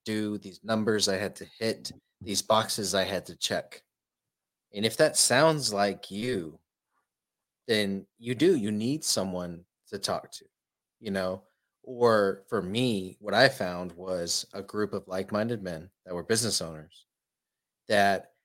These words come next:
had those problems in the past and didn't have them anymore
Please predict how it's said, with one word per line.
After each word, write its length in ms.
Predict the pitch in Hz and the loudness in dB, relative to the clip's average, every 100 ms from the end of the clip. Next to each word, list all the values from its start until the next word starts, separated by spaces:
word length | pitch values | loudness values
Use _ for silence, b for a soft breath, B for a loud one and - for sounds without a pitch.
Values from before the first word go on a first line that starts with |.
| _ _ _ _ _ _ _ _ _ | _ _ _ _ _ _ _ _ _
had 320 | - 147 165 | 2 4 6
those 180 | 123 101 | 4 0
problems 340 | - 92 92 90 | 0 -2 -2 -6
in 60 | |
the 60 | 90 | -10
past 320 | - 90 87 | -6 -6 -6
and 100 | 87 | -8
didn't 160 | 98 87 | -8 -6
have 160 | 87 | -8
them 120 | 87 | -10
anymore 460 | 87 82 85 78 _ | -14 -18 -20 -20 _